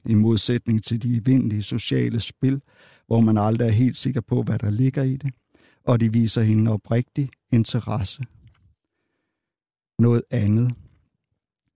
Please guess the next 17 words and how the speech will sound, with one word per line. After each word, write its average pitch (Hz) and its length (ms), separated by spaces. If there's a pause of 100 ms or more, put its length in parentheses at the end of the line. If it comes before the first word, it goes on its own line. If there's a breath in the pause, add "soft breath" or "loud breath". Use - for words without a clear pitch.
(400)
Først 120 240
er 117 40
hun 107 140
meget 107 240
modvillig 123 580
over 120 180
for 113 140
at 107 120
opgive 117 400 (140)
jobbet. 131 420 (200)
Hun 101 120
forklarer, 113 360
hvordan 107 280
det 113 120
er 107 40
hendes 110 260
undtagelsesrum. 120 920